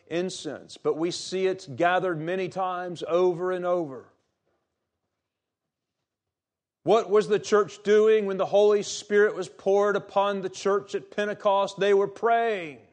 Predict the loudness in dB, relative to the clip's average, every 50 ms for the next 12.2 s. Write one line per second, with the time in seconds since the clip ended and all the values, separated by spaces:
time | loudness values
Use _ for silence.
0 | _ _ _ _ _ _ _ _ _ _ _ _ _ _ _ _ _ _ _ _
1 | _ _ _ _ _ _ _ _ _ _ _ _ _ _ _ _ _ _ _ _
2 | _ _ _ _ _ _ _ _ _ _ _ _ _ _ _ _ _ _ _ _
3 | _ _ _ _ _ _ _ _ _ _ _ _ _ _ _ _ _ _ _ _
4 | -20 _ _ _ _ -6 -2 -2 0 0 -2 -2 -4 -6 -4 2 4 4 4 4
5 | 2 2 4 6 6 6 6 4 2 0 -2 -4 -4 -4 -2 0 0 0 -2 -4
6 | -4 -2 0 0 0 0 -2 -4 -2 -2 0 0 0 -2 2 6 8 8 8 8
7 | 6 2 -2 -4 -8 -8 -8 -10 -6 -4 -2 0 0 -2 -2 -6 -10 -14 -14 -16
8 | -14 -14 -14 -14 -14 -14 -18 -20 -20 -20 _ _ _ _ _ _ _ _ _ _
9 | _ _ _ _ _ _ _ _ _ _ _ _ _ _ _ _ _ _ _ _
10 | _ _ _ _ _ _ _ _ _ -12 -10 -4 0 2 2 2 0 -2 -4 -8
11 | -8 -8 -6 0 4 6 6 8 8 6 6 4 4 2 2 -2 -4 -4 -4 -2
12 | -2 -2 -2